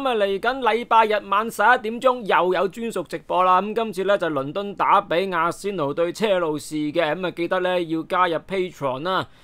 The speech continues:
噉就可以呢，參與專屬直播。噉另外聽日啦，亦都會有一個 Patreon 嘅獨家預測，賽前獨家預測㗎噃。噉啊，嚟兩次嘅預測㗎啦。噉啊，記得要加入 Patreon 啦。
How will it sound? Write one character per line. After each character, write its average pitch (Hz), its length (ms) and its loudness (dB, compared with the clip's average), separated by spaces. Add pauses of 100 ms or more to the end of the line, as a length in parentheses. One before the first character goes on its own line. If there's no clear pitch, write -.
噉 170 140 -10
就 143 220 -2
可 165 160 0
以 165 100 -2
呢， 175 160 0
參 180 220 -2
與 156 100 0
專 220 320 -6
屬 165 160 -4
直 147 140 -6
播。 160 280 0
噉 208 200 -4
另 170 160 -4
外 160 160 -2
聽 220 340 -4
日 190 60 -2
啦， 180 340 2
亦 139 160 -4 (100)
都 185 180 0
會 165 100 -2
有 160 160 0
一 170 80 -4
個 156 180 -2
Patreon 156 580 -4
嘅 156 220 -4
獨 - 120 -4 (180)
家 190 260 6
預 143 180 -6
測， 185 220 2 (140)
賽 147 260 0
前 98 280 -12
獨 - 120 -4 (160)
家 156 220 6
預 117 180 -8
測 143 160 -2
㗎 120 140 -6
噃。 - 0 -
噉 139 80 0
啊， 123 140 0 (440)
嚟 110 320 -2
兩 110 260 -2
次 123 140 -10
嘅 123 160 -2
預 110 100 -10
測 143 180 -4
㗎 117 100 -8
啦。 113 280 0 (320)
噉 143 60 -10
啊， 120 40 -6
記 139 80 -2
得 160 100 0
要 151 140 -2
加 175 200 2
入 160 60 2
Patreon 139 420 -4
啦。 151 340 2